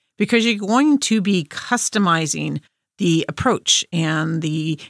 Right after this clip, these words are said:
type of skills and the type of materials and the way you combine all that for yourself. You're a unique person,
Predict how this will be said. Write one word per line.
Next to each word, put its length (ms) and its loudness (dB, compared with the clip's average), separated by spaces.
type 220 -2
of 80 -4
skills 420 0
and 120 -2
the 40 -4
type 200 -4
of 80 -2
materials 480 -2
and 120 0
the 80 -2
way 140 0
you 140 2
combine 580 2
all 240 -2
that 240 0
for 220 2
yourself. 720 0
You're 380 2
a 100 0
unique 440 2
person, 420 -2